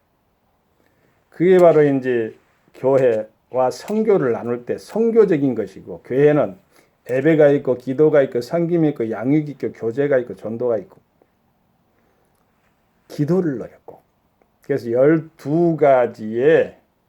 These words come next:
바퀴가, 양 바퀴가 굴러가서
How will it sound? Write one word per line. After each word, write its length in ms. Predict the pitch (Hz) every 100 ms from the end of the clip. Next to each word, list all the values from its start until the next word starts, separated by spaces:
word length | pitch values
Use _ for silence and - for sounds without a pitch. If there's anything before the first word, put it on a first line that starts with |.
| _ _ _ _ _ _ _
바퀴가, 640 | - 147 147 - 175 101 - _ _ _ _ _ _ _ 107
양 580 | 117 117 147 185 147 98 _ _ _ _ _ _ _ _ _ _ _ _ _ _ -
바퀴가 520 | 135 - 175 135 110
굴러가서 840 | - 151 175 139 - 127 156 147 -